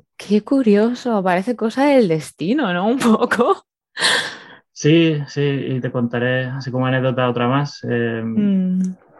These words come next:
Speaker 2: posteriormente a esto,
Speaker 1: Ujú.
Speaker 2: eh, pues nada, yo había jugado a los Final Fantasy
Speaker 1: Ujú.
Speaker 2: y, y obviamente a España solo había llegado el,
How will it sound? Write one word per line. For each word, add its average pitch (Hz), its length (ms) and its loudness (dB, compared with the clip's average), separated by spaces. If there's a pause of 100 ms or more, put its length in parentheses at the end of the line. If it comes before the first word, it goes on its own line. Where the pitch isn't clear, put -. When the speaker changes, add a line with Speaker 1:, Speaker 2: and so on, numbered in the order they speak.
(100)
Speaker 2:
posteriormente 135 720 0
a 143 140 2
esto, 202 600 -4 (260)
Speaker 1:
Ujú. 202 240 -2
Speaker 2:
eh, 127 840 0 (100)
pues 123 200 -8
nada, 131 160 -2
yo 139 120 -2
había 160 120 0
jugado 175 220 0
a 175 40 0
los 165 120 -2
Final 135 240 -2
Fantasy 151 480 -10 (580)
Speaker 1:
Ujú. 175 380 -4
Speaker 2:
y, 127 800 -2
y 131 120 -4
obviamente 135 340 2
a - 20 0
España 143 320 -2
solo 127 160 -4
había 123 140 2
llegado 123 400 0
el, 107 500 -6